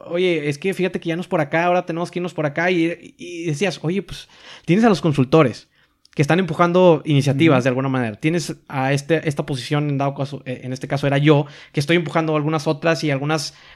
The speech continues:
Speaker 1: veía la manera, yo veía la manera de que, bueno, mira, tú estás haciendo esto, yo estoy haciendo esto, vamos a ver cómo complementamos". Y de repente venía del líder una información totalmente diferente de que, de, de otra alineación diferente, otra visión. Entonces,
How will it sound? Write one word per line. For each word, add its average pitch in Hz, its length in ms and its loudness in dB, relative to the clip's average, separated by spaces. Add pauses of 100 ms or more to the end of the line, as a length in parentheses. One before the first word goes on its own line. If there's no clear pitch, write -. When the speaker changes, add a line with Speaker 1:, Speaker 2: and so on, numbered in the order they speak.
Speaker 1:
veía 139 300 2
la 175 100 2
manera, 151 320 0
yo 160 240 2
veía 175 240 2
la 170 80 -2
manera 151 220 -2
de 156 100 -2
que, 143 80 -6
bueno, 185 320 -2
mira, 180 380 -4
tú - 80 -6
estás 202 220 -4
haciendo 208 260 -2
esto, 220 200 -4
yo 220 80 -4
estoy 214 140 -6
haciendo 208 200 -4
esto, 233 220 -2
vamos 185 220 -4
a 202 40 -4
ver 180 100 -6
cómo 202 160 -4
complementamos". 180 640 -4 (280)
Y 170 80 0
de 170 80 6
repente 165 300 -2
venía 180 300 -2
del 190 160 -2
líder 175 500 -2 (160)
una 160 140 0
información 160 420 0
totalmente 165 400 -6
diferente 160 360 -6
de 175 100 -2
que, 139 500 -8
de, 131 380 -4
de 139 140 2
otra 165 260 0
alineación 170 880 -4
diferente, 160 480 -2
otra 170 180 -2
visión. 160 340 -4
Entonces, 165 380 -2